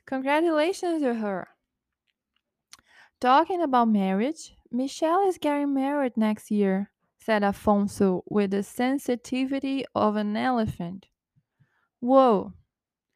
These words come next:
how nice, he lied. With that son of your friend, for real? Yes. The bad news is they are moving to Ireland as soon as they get married.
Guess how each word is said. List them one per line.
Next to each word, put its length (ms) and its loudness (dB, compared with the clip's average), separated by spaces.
how 260 -4
nice, 640 -4
he 200 -2
lied. 420 -6
With 200 -6
that 200 2
son 340 -2
of 120 2
your 120 0
friend, 480 -4
for 200 -4
real? 280 -2
Yes. 880 -8
The 100 0
bad 260 2
news 400 0
is 380 -4
they 200 -2
are 80 0
moving 380 2
to 200 2
Ireland 680 0
as 200 -2
soon 440 -4
as 100 -2
they 160 -2
get 240 -4
married. 500 -2